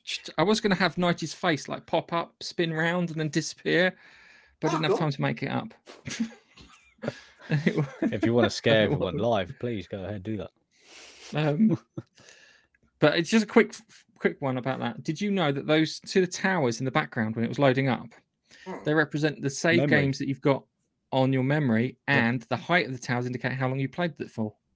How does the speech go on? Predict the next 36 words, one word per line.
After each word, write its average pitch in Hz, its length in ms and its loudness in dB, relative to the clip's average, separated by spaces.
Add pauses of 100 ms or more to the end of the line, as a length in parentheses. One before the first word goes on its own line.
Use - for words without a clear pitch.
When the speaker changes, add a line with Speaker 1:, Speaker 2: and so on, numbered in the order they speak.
(1160)
Speaker 2:
Really? 165 460 4 (340)
Speaker 3:
Yeah. - 140 2
Speaker 2:
Yeah, - 120 0
I 139 160 -2
didn't 233 360 2
Speaker 1:
Yeah. 147 60 -6
Speaker 2:
know 131 220 0
that. - 200 -12 (200)
I 131 60 -8
like 147 240 -4
that. - 180 -10 (280)
Speaker 3:
That - 160 0
is 214 60 -6
Speaker 1:
There 190 40 -4
you 175 60 -6
Speaker 3:
true. 185 80 -4
Speaker 1:
go. 175 240 -8 (380)
Speaker 2:
I 202 40 0
like 247 160 8
little 262 200 -2
things 151 300 2
like 120 140 2
that. 117 220 -2
That's 202 140 -6
good, 247 180 -6
that 107 120 -2
is. 143 220 -8 (240)
Speaker 3:
It's 147 180 4
a - 20 2
Speaker 1:
Mm. 131 40 4
Speaker 3:
nice 123 200 4
little 104 160 -4
touch. - 380 -4 (380)
Speaker 2:
It 156 100 0
is. 180 300 -2 (400)
Speaker 1:
Yeah. 170 220 -2